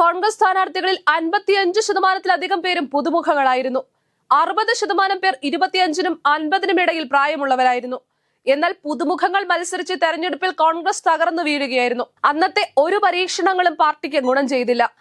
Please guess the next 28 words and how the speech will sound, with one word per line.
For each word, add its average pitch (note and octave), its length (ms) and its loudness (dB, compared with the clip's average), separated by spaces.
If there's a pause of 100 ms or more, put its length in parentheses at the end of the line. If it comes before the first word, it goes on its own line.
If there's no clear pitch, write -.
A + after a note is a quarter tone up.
(120)
അതിൽ E4 240 0
നിന്നുകൂടി G4+ 380 2 (120)
പാഠം E4 400 4
ഉൾക്കൊണ്ടുകൂടിയാണ് F4+ 720 0 (100)
പുതിയ D4+ 260 -2 (120)
നീക്കങ്ങൾക്ക് F4+ 480 -2 (100)
പാർട്ടി D4 340 0 (200)
ആലോചന C#4+ 300 0 (100)
നടത്തുന്നത്. A#3+ 440 -2 (540)
ഹൈബി E4 480 2
ഈഡൻ, F#4+ 200 0 (120)
കൊടിക്കുന്നിൽ D#4+ 520 0
സുരേഷ്, F#4 360 -2
ഷാഫി E4 280 0 (100)
പറമ്പിൽ, F4 300 0 (200)
അടൂർ F4 260 -4
പ്രകാശ് F4+ 380 -2
തുടങ്ങിയ E4+ 340 0 (160)
എം C#4+ 120 -6
പിമാർ D4+ 260 0 (360)
നിയമസഭാ G4 720 0
തെരഞ്ഞെടുപ്പിൽ F#4+ 480 -4
മത്സരിക്കാൻ F4 480 -2 (100)
താല്പര്യം E4 440 0
പ്രകടിപ്പിച്ചിട്ടുണ്ട്. B3+ 640 0 (380)
എന്നാൽ D4+ 320 2
ഇവരെ F4+ 180 2 (100)
പരിഗണിച്ചേക്കില്ല. C#4+ 760 -2